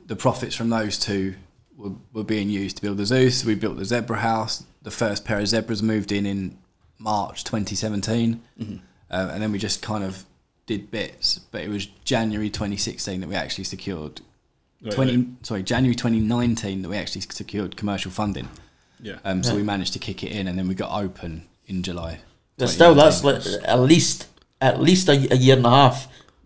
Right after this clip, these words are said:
Speaker 3: that you're just burning through money. And
Speaker 1: Yeah.
Speaker 3: there's no money coming in.
Speaker 2: It's a definite long-term <laughs> investment, aye. That's
Speaker 1: Yeah.
Speaker 2: one of the things.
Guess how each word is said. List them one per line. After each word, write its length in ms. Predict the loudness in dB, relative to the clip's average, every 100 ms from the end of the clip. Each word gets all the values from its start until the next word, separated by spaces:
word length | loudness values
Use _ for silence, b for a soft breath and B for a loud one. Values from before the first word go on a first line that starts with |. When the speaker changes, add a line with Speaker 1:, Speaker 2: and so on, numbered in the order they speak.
| _
Speaker 3:
that 180 | 2 4
you're 100 | 6
just 200 | 4 4
burning 240 | 6 6 6
through 200 | 6 6
money. 200 | 6 4
And 120 | 2 -10 4
Speaker 1:
Yeah. 120 | 6
Speaker 3:
there's 140 | 6 6
no 140 | 6
money 220 | 8 8
coming 240 | 8 8 8
in. 140 | 6
Speaker 2:
It's 120 | 4
a 40 | 2
definite 380 | 4 4 4 2
long-term 380 | 0 2 2 2
<laughs> 60 |
investment, 520 | -4 -4 -2 2 2 2
aye. 240 | 2 0 -4
That's 60 | 2
Speaker 1:
Yeah. 200 | 4 4
Speaker 2:
one 100 | 0
of 60 | -4
the 60 |
things. 240 | -6 -8